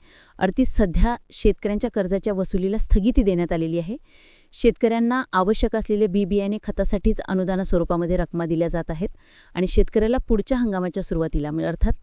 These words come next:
तीस जूनची मुदत संपल्यानंतर, कारण कर्जाची जी मुदत असते ती तीस जूनची मुदत आहे, ही मुदत संपल्याबरोबर कर्जमाफी केली जाईल, अशा प्रकारची माहिती आज त्यांच्या माध्यमातून देण्यात आलेली आहे. आता ही कर्जमाफी कोणाची केली जाईल, कशा स्वरूपातील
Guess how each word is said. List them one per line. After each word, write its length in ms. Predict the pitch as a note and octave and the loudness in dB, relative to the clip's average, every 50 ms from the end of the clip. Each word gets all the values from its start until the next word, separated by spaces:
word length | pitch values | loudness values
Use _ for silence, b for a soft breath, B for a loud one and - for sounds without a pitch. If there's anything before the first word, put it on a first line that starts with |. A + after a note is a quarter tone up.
| _ - | _ 0
तीस 200 | B3 B3+ A3+ F#3+ | 0 0 0 0
जूनची 300 | G#3+ A#3+ A3+ G#3 - A#3+ | -2 -2 -2 0 -2 -2
मुदत 320 | A3+ A3 G3 E3 G3 - - | -2 -2 0 -2 -2 -2 0
संपल्यानंतर, 560 | - E3 D3+ E3+ E3 D#3+ D#3 D#3 - - - - b b b b b b b - | -2 -2 0 -2 -4 -4 -4 -4 -2 -2 -4 -4 b b b b b b b -4
कारण 220 | F3+ F#3+ G#3 G#3+ - | -2 -2 -2 -2 0
कर्जाची 440 | - G3+ F3+ F3 G#3 G#3+ - A3+ A3 | 2 2 2 4 4 2 2 2 -4
जी 100 | F#3+ A3+ | -2 -2
मुदत 340 | A3 G#3 F#3+ F3 A3 G#3 G#3+ | -2 -2 0 0 0 2 0
असते 200 | F#3 - - D3+ | -2 -4 -4 -6
ती 140 | - A3+ G#3 | -6 -6 -6
तीस 280 | - A3+ A3 G#3 F#3 F3+ | -2 -2 -2 -2 -2 -2
जूनची 260 | G#3 G#3 G3 - G#3 | -2 -2 -2 -2 -2
मुदत 320 | F#3 E3+ D#3 E3+ E3+ - | -2 0 0 0 -2 -2
आहे, 200 | E3+ D#3+ G#3 B3 - b b b b b b b b - | -4 -4 -4 -6 -6 b b b b b b b b 2
ही 80 | A3+ | 2
मुदत 340 | A3 A3 A3 G#3 G#3+ C4 C4 | 4 4 2 4 2 2 2
संपल्याबरोबर 720 | - - A3 G3 E3+ G3 F#3+ F3 E3+ F3+ F3+ E3+ F#3+ A#3+ - | 2 -2 -2 0 2 0 0 2 2 0 0 0 0 -2 0
कर्जमाफी 500 | - G3+ E3+ E3 F#3 F#3 F3 E3+ - F#3+ | 2 0 2 2 0 0 -2 -2 -2 -4
केली 240 | E3 - F3 E3 F3 | -2 -2 -2 -2 0
जाईल, 180 | E3 F#3 G3+ - | -2 -2 -4 -4
अशा 220 | - F3+ - G3+ | -4 -6 -4 -4
प्रकारची 400 | F3+ - F3+ - F#3 F3 - - | -4 -4 -4 -2 -2 -4 -2 -2
माहिती 440 | F#3+ F3 D#3+ E3+ - - A3 E3 C3+ - b b b b b b b | -4 -2 -4 -4 -4 -4 -4 -4 -4 -6 b b b b b b b
आज 140 | - F3+ - - | -2 -2 0 0
त्यांच्या 260 | G3 F#3 E3+ G#3+ G3 | -2 -2 0 0 0
माध्यमातून 540 | F#3+ E3+ D#3+ D#3+ F3+ F3+ F3+ - A#3+ A#3 A3+ | 0 0 0 0 -2 -2 -2 -2 -2 -2 0
देण्यात 280 | G#3 F3 E3+ D#3 - | 0 0 -2 -2 -2
आलेली 240 | D3 C#3+ D3+ D3 D#3+ | -4 -4 -4 -4 -4
आहे. 340 | D#3 D3 C#3 C#3+ - - - _ _ - | -4 -6 -6 -8 -10 -10 -12 _ _ -6
आता 160 | G#3 - A#3+ | 0 2 4
ही 160 | A3+ B3 C#4 | 4 4 4
कर्जमाफी 680 | - - B3 A3+ G3 A#3 A#3+ A#3+ A3+ A3+ - A#3 B3+ | 4 4 2 2 2 0 0 0 0 0 2 2 2
कोणाची 400 | A#3+ - G#3+ G3 G3 - - A3+ | 4 2 0 0 0 -2 -2 -2
केली 260 | - G#3 G3+ G3 G3+ | 0 0 2 2 2
जाईल, 160 | F#3+ G#3 G#3 G#3+ - | 2 2 2 2 0
कशा 200 | F#3+ - - F#3+ | -2 -2 -2 -2
स्वरूपातील 540 | - - F#3+ F3 F3 - F#3+ F#3 - G3+ | 0 0 0 0 0 -2 0 2 2 2